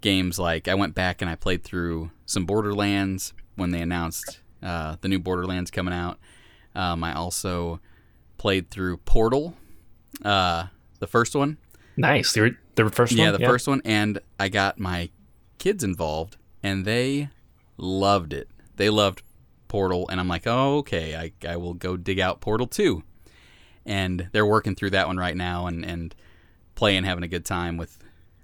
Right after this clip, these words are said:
Speaker 1: with that. Uh, I mean, it's, it, that game will always be,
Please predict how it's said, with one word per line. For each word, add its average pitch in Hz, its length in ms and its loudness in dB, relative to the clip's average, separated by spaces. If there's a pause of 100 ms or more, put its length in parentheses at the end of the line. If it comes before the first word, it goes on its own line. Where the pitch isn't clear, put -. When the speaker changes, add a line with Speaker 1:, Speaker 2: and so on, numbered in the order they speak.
Speaker 1:
with 95 180 -8
that. 85 320 0 (180)
Uh, 82 380 -2 (640)
I - 60 -6
mean, 101 120 2
it's, 95 180 -2
it, 110 180 0
that 135 160 2
game 101 340 0 (480)
will 101 260 0
always 92 800 0 (1700)
be, 87 460 2